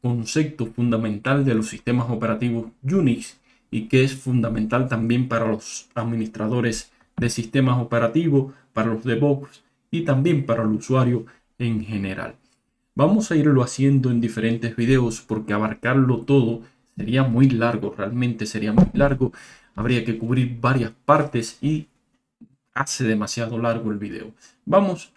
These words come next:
a, en el día de hoy, pues, vamos a hacer un acercamiento a este concepto y vamos a explicar los permisos Unix, tratando de entrar en los detalles y en los conceptos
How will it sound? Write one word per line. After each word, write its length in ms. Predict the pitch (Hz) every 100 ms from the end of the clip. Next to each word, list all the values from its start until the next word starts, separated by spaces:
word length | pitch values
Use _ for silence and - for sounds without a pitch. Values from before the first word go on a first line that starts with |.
| _
a, 160 | 113 117
en 460 | 113 - 117 113
el 160 | 110 123
día 180 | 175 131
de 100 | 131
hoy, 120 | 139
pues, 300 | 113 110 -
vamos 400 | 131 131 123 -
a 40 |
hacer 320 | 104 123 110 - _ _ _ _ -
un 220 | 160 170
acercamiento 960 | 131 - 120 - 117 131 127 113 113 113 _ _ -
a 140 | 127
este 240 | 135 139
concepto 600 | 127 110 110 143 - 135 - - -
y 100 | 131
vamos 360 | 156 220 214 170
a 40 |
explicar 600 | - 127 117 - 107 - -
los 760 | 123 139 147 - - - - -
permisos 640 | 107 113 160 170 127 123
Unix, 480 | 131 165 127 131 - _ _ _ _
tratando 540 | 127 120 170 160 151 139
de 260 | 135 139 - _ _ -
entrar 640 | 113 107 120 120 113 - _ _
en 180 | 107 107
los 160 | 120
detalles 600 | 117 113 160 123 113 - -
y 100 | 117
en 120 | 110
los 160 | 110 -
conceptos 800 | 113 107 160 143 - 117 -